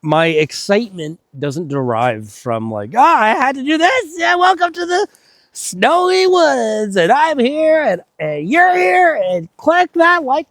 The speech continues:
button and click that subscribe. Like, I'll never be that.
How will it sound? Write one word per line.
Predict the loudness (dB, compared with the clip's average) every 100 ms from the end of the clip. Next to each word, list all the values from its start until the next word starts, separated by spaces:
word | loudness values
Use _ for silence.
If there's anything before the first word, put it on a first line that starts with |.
| -8
button | -8 -6 -8
and | -8
click | -8 -8 -8 _
that | -8 -8 -8 -8
subscribe. | -8 -8 -14 -10 -6 -6 -8 -10 -14 -18 -20 _ _ -20 -20 _ _ _ _ _ _
Like, | -4 0 0 -4 _ _ _ _ -4
I'll | -2
never | 0 0 0 0 -2 -8 _ _
be | -2 0
that. | 0 -4